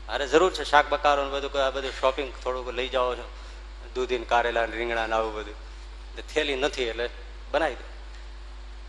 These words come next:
પેલા એ કાતર મૂકીને થેલી બનાવી, લ્યો શેઠ. તો કે, "હવે આમાંથી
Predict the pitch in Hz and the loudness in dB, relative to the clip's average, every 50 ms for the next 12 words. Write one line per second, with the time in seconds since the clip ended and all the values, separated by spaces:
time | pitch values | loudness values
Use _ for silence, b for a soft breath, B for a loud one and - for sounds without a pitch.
0 | - - 156 151 147 139 127 - - 139 139 - 165 151 143 139 135 127 135 123 | -6 -4 -2 2 2 2 2 4 4 4 4 6 4 2 2 2 0 -2 -2 -4
1 | 117 - - 143 143 151 151 139 117 107 101 101 101 - - - - - - - | -4 -2 0 0 0 0 0 -4 -4 -6 -6 -10 -10 -12 -12 -14 -14 -14 -14 -14
2 | - - - - - - - - - - - 127 143 143 131 - - - - - | -14 -14 -14 -14 -14 -14 -14 -14 -14 -8 0 6 8 8 8 6 2 -6 -10 -10
3 | - - - - - - - - - - - - - - - - - - - - | -10 -12 -12 -12 -12 -14 -14 -14 -14 -14 -14 -14 -14 -14 -14 -14 -14 -14 -12 -2
4 | - - 175 175 156 127 127 151 196 208 196 196 196 190 185 175 175 165 | 6 10 10 12 12 12 10 12 12 12 12 12 12 12 12 12 12 6